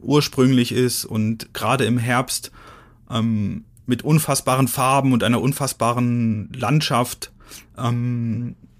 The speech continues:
ja, aufwarten kann. Und für mich ein besonderes Highlight meiner Tour, das ist jetzt eine Gegend,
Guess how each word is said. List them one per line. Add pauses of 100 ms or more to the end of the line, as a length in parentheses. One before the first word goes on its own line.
(260)
ja,
aufwarten
kann.
Und
für
mich
ein
besonderes
Highlight
meiner
Tour,
das
ist
jetzt
eine
Gegend,